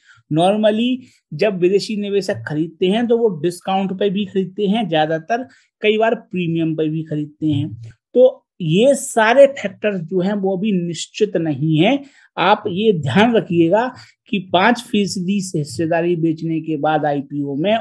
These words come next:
और बीस फीसदी की सप्लाई आने वाली है और मोदी सरकार ये बीस फीसदी सप्लाई खप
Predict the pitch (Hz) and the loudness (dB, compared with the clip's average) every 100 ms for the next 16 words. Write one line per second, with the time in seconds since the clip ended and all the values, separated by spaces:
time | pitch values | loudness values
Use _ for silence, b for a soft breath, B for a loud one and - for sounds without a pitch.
0 | - 180 220 214 175 185 185 - 160 160 | 2 6 8 6 0 -2 -4 -6 -6 -6
1 | 147 160 185 202 - - 160 - 165 175 | -8 -8 -6 -8 -8 -6 -6 -2 2 2
2 | 165 143 147 147 147 156 185 247 247 b | 2 0 -2 -2 -2 0 2 2 -2 b
3 | b b 165 156 165 208 220 190 185 175 | b b -2 0 0 -2 -2 -4 -4 -2
4 | 196 233 233 - 170 156 143 220 254 233 | 0 0 -2 -6 -16 -12 0 6 8 8
5 | 160 143 139 196 220 - 190 180 190 185 | 4 -8 -4 -2 -2 -4 -6 -4 -4 -6
6 | 185 175 - 180 208 196 - | -6 -6 2 4 4 2 -10